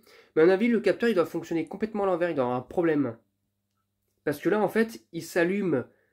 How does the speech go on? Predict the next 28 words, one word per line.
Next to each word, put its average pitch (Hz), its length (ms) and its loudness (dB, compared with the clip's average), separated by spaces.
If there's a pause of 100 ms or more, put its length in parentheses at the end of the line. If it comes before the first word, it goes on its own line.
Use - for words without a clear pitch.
(560)
lorsqu'il 160 600 2
fait 165 160 -4
jour, 240 560 -4 (380)
mais 143 80 -2
si 226 240 -2
j'éteins 220 340 0
le 202 100 4
cap-, 185 300 -4
si 190 160 -10
j'éteins 202 280 0
le 196 100 2
luminaire, 185 360 0
je - 100 -14
pense 175 140 -10
que 170 100 -6
le, 156 100 -4 (160)
là, 170 160 -2
ça 165 100 -10
s'éteint. 131 400 -8 (3000)
Il - 60 -10
y - 20 -4
a 123 100 0
un 123 60 0
problème 170 240 4
quelque 160 240 0
part, 127 260 -4
je - 100 -20
pense. - 340 -20